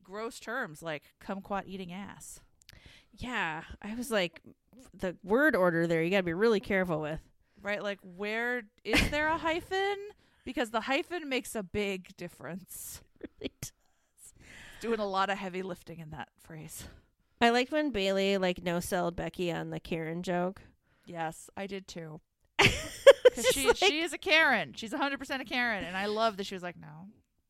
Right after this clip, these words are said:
Speaker 1: no."
Speaker 2: Ed Graves said, "I had an Aunt Karen. She was nice." <laughs>
Speaker 1: Kevin is like, "Yeah, me too."
Speaker 2: <laughs>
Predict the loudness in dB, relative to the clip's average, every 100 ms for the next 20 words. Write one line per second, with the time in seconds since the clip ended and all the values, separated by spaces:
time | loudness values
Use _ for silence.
0 | _ -20 -8 -2 -2 0 2 2 2 0
1 | 2 0 2 2 2 0 -4 -4 -2 -2
2 | -4 -4 -2 -2 -2 0 -2 0 -2 -2
3 | 0 -2 -2 -6 -6 -6 -8 -2 2 2
4 | 0 4 6 6 4 4 4 2 4 4
5 | 4 0 4 4 4 -6 -6 -16 _ _
6 | _ -10 -10 _ -10 -10 -6 -6 -6 -8
7 | -8 -10 -12